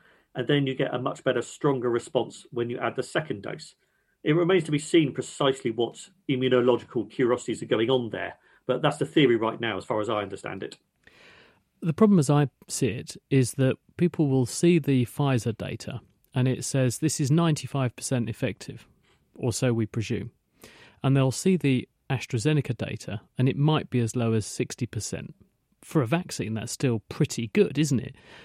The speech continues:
Speaker 2: But people will say, "Well, hang on, that doesn't look as good as the other one, so I want the Pfizer one." Is this gonna create a, a problem, a two-tier system perhaps, a postcode lottery even, for who gets what, and therefore could that lead to problems?
Speaker 1: There may be some tensions,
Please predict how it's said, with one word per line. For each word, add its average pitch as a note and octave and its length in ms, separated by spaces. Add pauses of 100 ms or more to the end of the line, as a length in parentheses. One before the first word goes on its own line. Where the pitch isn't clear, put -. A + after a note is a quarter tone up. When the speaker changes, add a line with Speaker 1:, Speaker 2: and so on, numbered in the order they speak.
(120)
Speaker 2:
But - 220
people E3 260
will C3+ 80
say, C#3 220
"Well, C#3 260
hang D3+ 160
on, G2+ 140
that - 200
doesn't C3 220
look C3 180
as C3+ 200
good A#2 200
as A2 140
the B2+ 140
other A#2+ 140
one, G2+ 180
so C3 160
I C#3 80
want C3 260
the B2+ 60
Pfizer A#2 400
one." F#2+ 240
Is D#3+ 240
this A3+ 140
gonna B3 180
create E3+ 520 (340)
a, - 120 (160)
a B2 60
problem, C#3 420
a A2+ 40
two-tier D3 520
system A#2+ 420
perhaps, G#2 380
a - 140
postcode D3 560
lottery C3 420
even, F2+ 340
for B2 200
who C3+ 200
gets - 320
what, - 360
and B2 220
therefore B2+ 380
could D3+ 180
that C3 180
lead C3 160
to - 80
problems? - 500 (920)
Speaker 1:
There F3+ 140
may F#3 340
be F#3+ 340
some A#2 240
tensions, G#2+ 520